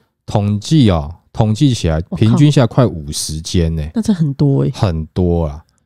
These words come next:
Speaker 1: 所以现在你说，假设一间司法人他要去抛售啊，哇，怎么突然有抛售潮？对啊，他一间就抛五十间出来了啊，你懂我意思吗？就是有这样的状况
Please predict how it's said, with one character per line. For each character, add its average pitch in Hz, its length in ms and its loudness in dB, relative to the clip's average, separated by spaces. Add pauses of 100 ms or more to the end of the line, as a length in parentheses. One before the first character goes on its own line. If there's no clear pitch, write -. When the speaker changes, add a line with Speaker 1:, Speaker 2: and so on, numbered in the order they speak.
Speaker 1:
所 170 200 4
以 139 80 6
现 151 180 0
在 160 80 2
你 131 120 2
说， 131 300 4 (460)
假 98 140 2
设 120 120 2
一 147 140 4
间 139 180 4
司 135 220 2
法 98 160 2
人 87 100 0
他 110 120 2
要 110 80 6
去 110 100 2
抛 98 260 0
售 95 180 0
啊， 92 180 -2
哇， 180 260 -2
怎 151 100 -2
么 151 120 2
突 170 140 0
然 165 40 4
有 131 60 2
抛 135 180 2
售 139 140 6
潮？ 85 160 -2
对 127 140 2
啊， 123 40 4
他 123 100 4
一 127 80 2
间 123 140 0
就 127 80 4
抛 127 180 2
五 110 120 4
十 - 140 -6
间 95 160 0
出 95 140 0
来 85 100 0
了 - 140 -12
啊， 87 140 -12
你 98 100 -10
懂 107 140 4
我 101 60 4
意 92 60 2
思 87 120 -6
吗？ 78 140 -4
就 139 140 2
是 131 160 2
有 90 160 2
这 - 120 0
样 101 140 0
的 78 140 -6
状 78 260 -4
况 - 220 -10